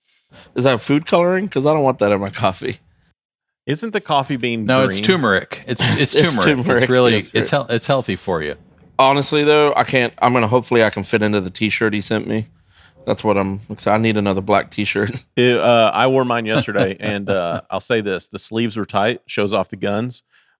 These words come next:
Speaker 2: but it, uh, it hides the midsection well. So I like that shirt.
Speaker 1: Okay,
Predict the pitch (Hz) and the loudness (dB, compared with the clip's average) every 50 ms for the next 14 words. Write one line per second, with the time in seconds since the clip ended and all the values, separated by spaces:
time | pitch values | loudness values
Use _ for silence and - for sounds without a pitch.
0 | _ - 107 101 95 98 98 95 98 95 92 92 90 90 90 92 _ _ _ - | _ -2 0 0 0 0 0 0 0 0 2 2 0 0 -2 -6 _ _ _ -6
1 | - 107 101 110 113 107 107 98 95 98 101 117 131 - - 104 92 - - - | -6 -4 -2 0 0 0 0 -2 -4 -4 -4 -4 -4 -2 -2 -4 -4 -4 -6 -8
2 | 101 95 95 85 80 - - 98 101 104 113 117 123 - 101 82 87 - - 90 | -4 -4 -2 -4 -4 -4 -2 0 0 2 2 0 0 -2 -4 -4 -4 -4 -4 -4
3 | 76 62 - _ _ _ _ _ _ _ _ _ _ _ - 110 123 123 - 156 | -4 -4 -8 _ _ _ _ _ _ _ _ _ _ _ -6 -6 -6 -2 -2 -2
4 | 175 151 110 - | -2 -2 -4 -6